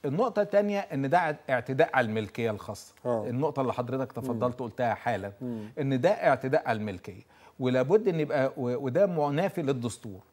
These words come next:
Speaker 2: مم.
Speaker 1: إن احترام الملكية الخاصة، آه،
Speaker 2: مم.
Speaker 1: ده حاجات مقدسة من حق ال-، المواطن، سواء طبيب، آه، بقى أو محامي أو مهندس،
Speaker 2: مم.
Speaker 1: آه، إنه ما تجيش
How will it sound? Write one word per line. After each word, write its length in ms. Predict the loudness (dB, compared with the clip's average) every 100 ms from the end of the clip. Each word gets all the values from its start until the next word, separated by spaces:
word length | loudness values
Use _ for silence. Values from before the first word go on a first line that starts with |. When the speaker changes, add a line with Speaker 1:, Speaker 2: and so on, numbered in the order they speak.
| -18
Speaker 2:
مم. 100 | -10 -4
Speaker 1:
إن 180 | 0 0
احترام 460 | -2 0 2 4
الملكية 400 | 2 -2 -2 -2
الخاصة، 460 | -2 0 -4 -4 -16 _ _ _ _ _ -8
آه، 180 | -4 -4
Speaker 2:
مم. 100 | -2
Speaker 1:
ده 260 | 2 2 2
حاجات 440 | -2 -2 0 0 -2
مقدسة 720 | -4 -2 -2 0 -2 -2 -8 -10 _ _ _ _
من 160 | -8 -2
حق 180 | -2 0
ال-، 340 | -4 -4 -6 -6
المواطن، 760 | -6 -4 0 4 4 4 -4
سواء 260 | 0 0 2
طبيب، 380 | 0 2 2 2 4
آه، 140 | 4 6
بقى 380 | 2 4 0 2
أو 100 | 0
محامي 580 | 0 0 0 2 0 0
أو 120 | -2
مهندس، 640 | -2 -4 -4 -4 -4 -6 -14 -16
Speaker 2:
مم. 60 | -14 -16 -16 -4
Speaker 1:
آه، 160 | -2 -2
إنه 220 | -2 0
ما 140 | 0 -2
تجيش 420 | -2 -2 -2 -6